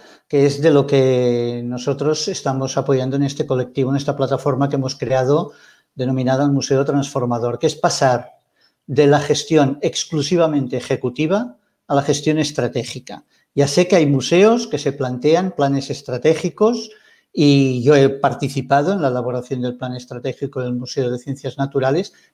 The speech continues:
pero a la hora de la verdad, la gestión ejecutiva impide que la gestión estratégica marte-, marque el camino. Y entonces es un día a día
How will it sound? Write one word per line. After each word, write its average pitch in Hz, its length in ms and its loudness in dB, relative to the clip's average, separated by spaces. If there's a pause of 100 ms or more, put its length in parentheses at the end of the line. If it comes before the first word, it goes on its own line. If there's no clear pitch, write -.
pero 160 320 4
a 156 60 6
la 151 100 8
hora 196 160 6
de 175 100 4
la 165 100 6
verdad, 131 460 0 (640)
la 147 120 2
gestión 147 680 0
ejecutiva 156 840 -4 (840)
impide 202 880 2 (240)
que 160 120 0
la 139 100 2
gestión 151 420 -2
estratégica 147 680 0
marte-, 147 560 0
marque 156 560 2
el 143 140 2
camino. 123 520 -6 (360)
Y 160 60 -6
entonces 185 500 0
es 180 280 2
un 147 380 0
día 165 280 4
a 139 60 2
día 156 420 0